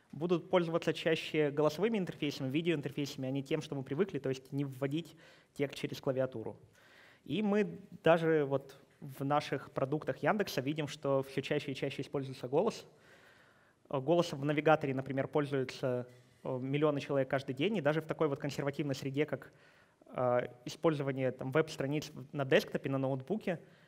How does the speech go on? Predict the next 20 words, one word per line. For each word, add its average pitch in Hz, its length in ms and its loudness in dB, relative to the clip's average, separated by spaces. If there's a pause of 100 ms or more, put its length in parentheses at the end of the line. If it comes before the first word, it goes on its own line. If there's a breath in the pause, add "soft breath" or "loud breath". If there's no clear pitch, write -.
(100)
мы 151 220 0
вот 143 160 0
видим, 165 260 0
что 139 340 0
как 143 180 -8
минимум 156 220 0
пятьсот 160 300 0
тысяч 143 180 -2
запросов 143 380 0
в 131 40 -8
день 180 200 -2
к - 80 -18
нам 139 160 -2
приходит, 165 520 0 (420 soft breath)
э, 131 180 0
с - 120 -6
нашей 135 380 -2 (160)
главной 147 300 2
поисковой 135 400 -4
страницы. 110 480 -10